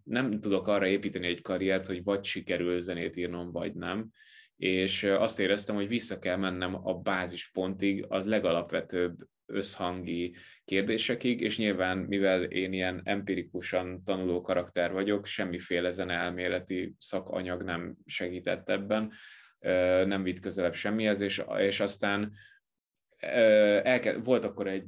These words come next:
Nord Electro, ami, aminek volt ilyen, ö, Rhodes meg Grand Piano hangszíne, és hát azon így nyomkodtam dolgokat, és volt ilyen élményem, hogy lefogtam három, négy, öt hangot,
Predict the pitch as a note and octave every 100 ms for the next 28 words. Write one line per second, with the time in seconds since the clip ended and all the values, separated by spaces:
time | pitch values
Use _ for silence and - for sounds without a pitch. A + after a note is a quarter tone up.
0 | - A2+ A2 G2 A2+ C#3 C#3+ C#3+ C#3+ C3
1 | G#2 G2 G2 - G#2 F#2+ F#2+ G#2 G2 F#2
2 | F2+ F2+ F2 F2 F2 - - F#2 F2 F2
3 | F2 G2+ G#2+ G#2+ - F2+ - - _ -
4 | G#2 G2 G2 F#2 F2+ E2+ F#2 G2 A#2 -
5 | A#2+ B2 B2 - _ _ _ _ _ -
6 | - G#2+ C3 D3 C3+ C3 C#3 C3 - B2+
7 | C#3+ B2+ G2 G2+ G#2 G2+ G2+ G2+ A2 A2+
8 | A2 A2 B2 A2+ F#2 F#2+ F#2 G2+ G2 E2+
9 | F2 E2+ E2+ F2+ F#2+ F#2 F#2 - - -
10 | _ A2+ A2 G2+ - F#2+ G2+ G2 F#2 F#2+
11 | F#2+ F2 E2+ - G2 A2+ B2+ B2+